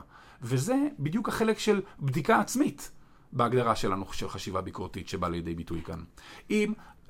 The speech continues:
ניקח שנייה דוגמה קיצונית. אה, אם יש שאלה במבחן, למשל, ששואלת, אה, אם לדעתי נכון לאפשר לאנשים להחזיק כל חיה באשר היא כחיית מחמד.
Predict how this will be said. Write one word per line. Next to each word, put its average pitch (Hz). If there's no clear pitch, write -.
ניקח 170
שנייה 214
דוגמה 135
קיצונית. 101
אה, 147
אם 277
יש 277
שאלה 131
במבחן, 139
למשל, 190
ששואלת, 185
אה, 151
אם 190
לדעתי 165
נכון 180
לאפשר 117
לאנשים 107
להחזיק 139
כל 330
חיה 180
באשר -
היא 233
כחיית -
מחמד. -